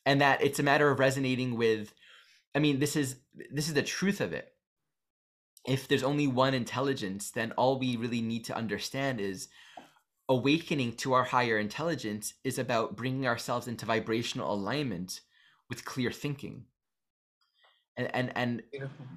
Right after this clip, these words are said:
Speaker 1: the, and that's where, like, the practice of yoga in the truest sense of that, which is a, a mind practice, really comes in.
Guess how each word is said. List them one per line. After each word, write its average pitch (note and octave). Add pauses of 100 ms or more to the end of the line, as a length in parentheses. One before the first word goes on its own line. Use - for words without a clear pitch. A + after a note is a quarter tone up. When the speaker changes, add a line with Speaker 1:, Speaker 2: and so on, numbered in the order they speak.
(120)
Speaker 1:
the, -
and C3+
that's D#3+
where, D3+
like, G#2+
the A#2
practice B2
of G#2
yoga G#2+
in A#2+
the A#2
truest D3
sense F#2+
of F2
that, D2+ (800)
which A2
is B2
a, B2+
a B2
mind B2
practice, -
really G2+
comes F#2
in. F2